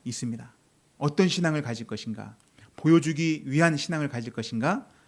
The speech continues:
아니면 진짜 내면적인 강한 신앙을 가질 것인가? 이것이, 어, 굉장히 중요한, 어,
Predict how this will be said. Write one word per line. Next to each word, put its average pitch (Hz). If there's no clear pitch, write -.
아니면 120
진짜 151
내면적인 135
강한 127
신앙을 127
가질 110
것인가? 107
이것이, 151
어, 110
굉장히 180
중요한, 113
어, 127